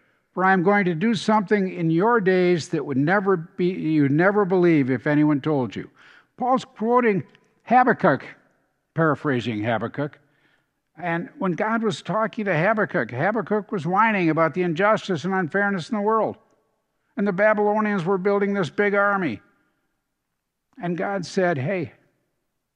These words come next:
something great's gonna happen, but you wouldn't believe me if I told you."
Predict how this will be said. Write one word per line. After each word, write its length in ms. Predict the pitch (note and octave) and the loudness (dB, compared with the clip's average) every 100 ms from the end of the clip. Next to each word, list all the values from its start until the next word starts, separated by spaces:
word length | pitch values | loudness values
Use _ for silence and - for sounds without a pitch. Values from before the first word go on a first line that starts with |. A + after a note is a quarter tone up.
| _ _ _ _ _ _ | _ _ _ _ _ _
something 400 | _ F#3+ E3+ F#3 | _ -6 -4 -4
great's 240 | D3+ F#3 F#3+ | -2 -4 -2
gonna 220 | G3 F3 | -4 -2
happen, 380 | C#3 F3+ E3 D3+ | -2 -4 -6 -6
but 160 | C#3+ C#3+ - | -6 -8 -14
you 180 | - E3+ | -4 0
wouldn't 180 | F3 E3 | 0 -2
believe 300 | D#3 D#3+ C#3 | -2 -2 0
me 120 | D3 | -2
if 140 | C3+ | -2
I 100 | C#3 | -6
told 380 | A#2 A#2+ A2+ G#2 | -8 -6 -8 -8
you." 120 | - | -14